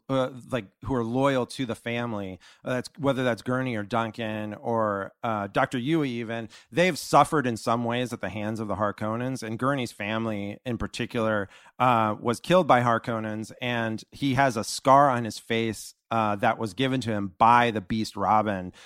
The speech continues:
You see in the opening prologue, the Beast carrying this inkvine whip, and that whip was used to scar,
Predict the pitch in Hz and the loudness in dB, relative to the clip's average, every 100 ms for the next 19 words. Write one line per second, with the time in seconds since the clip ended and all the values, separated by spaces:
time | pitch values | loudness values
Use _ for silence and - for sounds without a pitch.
0 | - 120 123 143 135 120 113 - 131 123 | -8 -6 -2 0 0 0 -2 2 2 2
1 | 113 107 101 - - 135 127 110 104 101 | -2 -4 -8 -4 4 6 6 6 6 2
2 | 104 - 113 104 - 110 107 101 - 120 | -4 -4 -4 -2 -2 0 0 -4 -6 -6
3 | 117 95 107 104 101 123 170 - - - | -4 -2 -2 0 0 2 0 -4 -18 -6
4 | 127 131 127 139 110 113 127 117 110 104 | 0 4 6 4 4 4 2 2 -2 -2
5 | 104 107 101 - 107 - - 107 104 104 | -2 -2 -4 -6 -8 -6 2 4 6 4
6 | 98 | 0